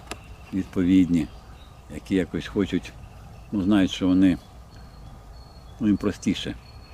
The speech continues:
тому що вони створені були для програмування. Ну, а їхній несвідомий стан, не до кінця свідомий був,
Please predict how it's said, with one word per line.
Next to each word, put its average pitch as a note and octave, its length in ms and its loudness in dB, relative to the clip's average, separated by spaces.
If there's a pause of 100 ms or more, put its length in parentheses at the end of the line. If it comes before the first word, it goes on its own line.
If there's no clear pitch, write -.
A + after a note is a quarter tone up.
(500)
тому E2+ 180 0
що F2+ 140 -2
вони F#2 240 6
створені G#2 400 4
були D#2 220 0
для D2 100 -4
програмування. C#2+ 800 -2 (580)
Ну, A#2 180 4
а G2+ 60 4
їхній G2 380 6
несвідомий F#2+ 560 4
стан, E3+ 400 2
не F#2+ 160 4
до F2 120 2
кінця E2 300 -2
свідомий C#2+ 340 -6
був, C2+ 160 -8